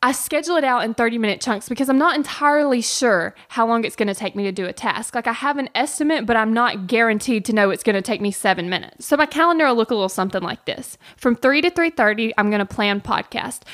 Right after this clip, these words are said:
From three thirty to four, I'm gonna clean my room. From four to four thirty, I'm gonna read my book. From four thirty to five, I'm gonna eat dinner, and so on and so on. There are some problems with doing this, and the first one is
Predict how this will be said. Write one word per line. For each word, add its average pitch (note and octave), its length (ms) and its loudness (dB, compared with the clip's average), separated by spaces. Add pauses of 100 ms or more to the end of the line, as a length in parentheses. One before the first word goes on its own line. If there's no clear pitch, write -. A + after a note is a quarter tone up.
(140)
From A#3+ 140 0
three C4 220 4
thirty D#4+ 280 2
to E4 80 2
four, A3 300 2
I'm G#3+ 140 0
gonna G#3+ 160 2
clean G#3 240 0
my G3 120 2
room. F#3+ 360 -4 (220)
From B3 180 0
four C4+ 280 2
to E4+ 100 0
four E4 200 2
thirty, A#3+ 360 2
I'm G#3+ 120 4
gonna G#3+ 200 4
read G3+ 260 0
my G3+ 140 4
book. - 400 -4 (240)
From A#3 160 4
four C4+ 220 4
thirty D#4+ 280 4
to E4 80 4
five, A3 300 2
I'm A3+ 160 2
gonna G#3+ 140 4
eat G#3 240 -2
dinner, G3+ 300 -2 (140)
and A3+ 140 2
so A3+ 200 4
on G#3+ 140 4
and G3 140 -2
so - 160 -2
on. - 340 -12
There B3+ 160 4
are C4 180 4
some C4 160 0
problems A3 320 4
with G#3 120 0
doing F#3+ 260 2
this, - 220 -6
and A3+ 160 2
the A3 40 2
first C4+ 300 2
one D4 160 2
is G3+ 220 0